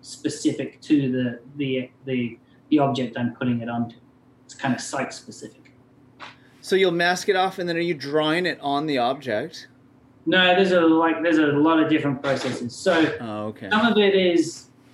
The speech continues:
Speaker 1: I rarely draw directly onto things like cars because the paint surfaces can get really damaged by using even the wax crayons that I would use on a helmet. So they're, like,
Speaker 2: Whoa.
Speaker 1: a water-soluble pencil. So they're not wax, but they're a water-soluble <laughs> pencil,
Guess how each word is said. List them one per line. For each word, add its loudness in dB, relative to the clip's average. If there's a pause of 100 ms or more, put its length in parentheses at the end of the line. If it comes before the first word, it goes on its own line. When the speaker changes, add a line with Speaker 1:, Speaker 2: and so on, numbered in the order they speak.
(140)
Speaker 1:
I 4
rarely 4
draw 2
directly 2
onto 2
things 4
like -2
cars 0
because 2
the 0
paint -2
surfaces -2
can 4
get 0
really 4
damaged 2
by 0
using 4
even 4
the 2
wax -2
crayons 4
that 0
I 2
would 0
use 0
on 0
a -4
helmet. 2
So -6
they're, 0
like, 0 (220)
Speaker 2:
Whoa. -18
Speaker 1:
a 4
water-soluble 2
pencil. 0 (460)
So -2
they're 2
not -2
wax, -16
but 2
they're 4
a 6
water-soluble 4
<laughs> -2
pencil, 0